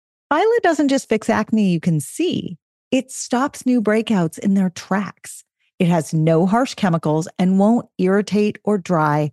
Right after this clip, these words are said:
most skin. Phyla's three-step system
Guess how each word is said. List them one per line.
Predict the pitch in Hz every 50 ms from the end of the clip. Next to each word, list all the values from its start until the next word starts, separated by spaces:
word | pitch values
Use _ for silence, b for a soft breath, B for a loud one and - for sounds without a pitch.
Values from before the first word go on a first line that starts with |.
| _ -
most | 175 160 156 151 151 -
skin. | - - - 165 151 139 160 175 185 _ _ _ b b b b b b b b _ _ -
Phyla's | 214 208 247 277 285 302 311 311 - - - -
three-step | - 185 226 247 254 254 - - 247 233 226 -
system | - - 202 - - 202 185 185